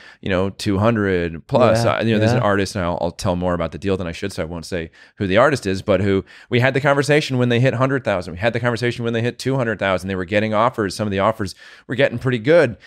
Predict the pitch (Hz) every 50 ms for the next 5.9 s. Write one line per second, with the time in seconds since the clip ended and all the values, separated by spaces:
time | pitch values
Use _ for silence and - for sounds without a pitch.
0 | - - - - - - 233 214 165 120 98 110 110 117 135 156 151 156 143 139
1 | 135 - - 143 139 143 127 131 135 131 117 127 131 131 120 127 123 117 - -
2 | - 120 117 127 127 120 131 127 127 123 110 - 127 123 123 123 123 117 120 113
3 | 110 143 170 175 196 175 165 151 123 143 139 135 - 131 113 113 107 139 151 139
4 | 120 98 95 101 92 92 - _ - 131 139 143 123 117 110 107 110 110 107 98
5 | 95 98 113 135 147 131 113 104 98 95 92 90 - 104 101 95 101 101